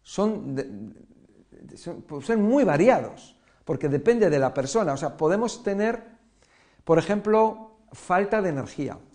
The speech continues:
Podemos tener problemas para dormir, podemos tener inflamación, podemos tener algo muy curioso que es artritis,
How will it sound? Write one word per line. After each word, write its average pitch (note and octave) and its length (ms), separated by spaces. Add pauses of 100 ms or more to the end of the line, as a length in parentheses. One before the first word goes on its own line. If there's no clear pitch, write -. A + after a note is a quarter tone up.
(120)
Podemos F#3 300
tener G#3 540 (800)
problemas F3 500
para B2+ 360
dormir, B2+ 540
podemos D#3 380
tener F#3+ 480
inflamación, B2+ 1080 (360)
podemos F#3+ 380
tener G3 300
algo E3 260
muy E3+ 260
curioso F3+ 680 (400)
que F3+ 140
es - 320
artritis, B2 1000